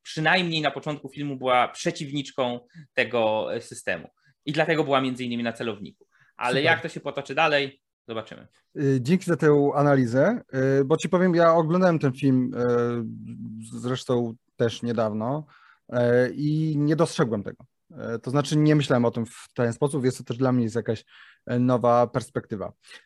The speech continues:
Speaker 2: No to teraz czas na mój pierwszy, y, wybór.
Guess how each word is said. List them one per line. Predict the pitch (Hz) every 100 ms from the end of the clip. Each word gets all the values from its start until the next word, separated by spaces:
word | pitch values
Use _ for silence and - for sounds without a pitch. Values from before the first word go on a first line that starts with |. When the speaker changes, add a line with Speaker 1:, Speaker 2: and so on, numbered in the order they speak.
| _
Speaker 2:
No | 135
to | 156
teraz | 160 170 -
czas | 156 -
na | 127
mój | 160 175
pierwszy, | 156 139 - 131 131 123 120
y, |
wybór. | 120 135 190 254